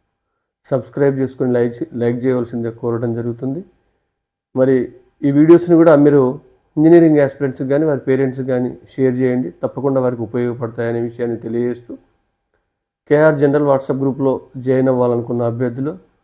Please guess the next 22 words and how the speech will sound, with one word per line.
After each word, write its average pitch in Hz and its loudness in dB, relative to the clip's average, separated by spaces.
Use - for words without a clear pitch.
డిస్క్రిప్షన్లో 139 -6
నా 127 -2
ఫోన్ 123 -4
నెంబర్ 123 -2
ఇచ్చాను. 127 -8
ఆ 123 2
ఫోన్ 139 2
నెంబర్ 139 2
ద్వారా 135 2
మీరు 135 0
WhatsApp-కు 123 -4
హాయ్ 123 0
అని 139 0
మెసేజ్ 123 -4
చేస్తే 120 -6
నేను 127 -2
జనరల్ 135 -2
గ్రూప్ 131 -4
లింక్ 123 -4
అయితే 120 -8
షేర్ 123 -6
చేయగలను. 123 -4